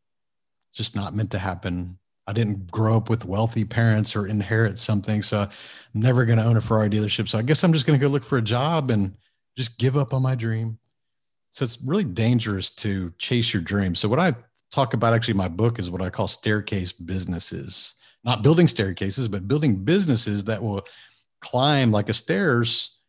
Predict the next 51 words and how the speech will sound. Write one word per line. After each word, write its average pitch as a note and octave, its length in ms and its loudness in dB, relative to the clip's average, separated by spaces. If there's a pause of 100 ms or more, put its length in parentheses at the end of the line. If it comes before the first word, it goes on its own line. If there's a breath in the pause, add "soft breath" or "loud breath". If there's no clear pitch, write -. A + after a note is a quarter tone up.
(200)
to B2 80 -2
get D#3 300 0
you C#3 120 2
to - 160 -2
the G2+ 100 0
dream A#2+ 300 0
that F#2+ 160 -4
you F2 80 -8
want. E2+ 180 -8
So C3+ 80 -2
maybe F#3+ 280 4
your E3+ 160 2
dream, C3 520 0
like A#2 160 -4
for C3+ 140 -2
me, D3+ 180 -2
like, G2 220 -6
"I A2 100 -8
would D3+ 140 0
love G3 120 0
to G2+ 60 0
have E2+ 80 -4
a E2 80 -4
Ferrari G#2 480 0
dealership," G#2 460 -2 (280 loud breath)
but B2 100 -2
it B2 40 4
has D3 120 2
to C3+ 60 -4
be C3+ 80 0
in B2 40 2
the A#2 60 2
middle A#2 180 4
of G2+ 80 -2
a F2+ 40 -2
racetrack E2 720 -6
so G2 120 -8
I F#2 60 -8
can F2+ 140 -8
still F#2+ 200 -6
go F#2 120 -6
race F2+ 320 -4
them F2+ 280 -4
and E2 140 -6
have F#2 300 -2
them F2 140 -2
at E2 80 -6
the F2 100 -8
same F2 240 -4
time. G2+ 300 -2 (520 soft breath)
But A#2 340 -2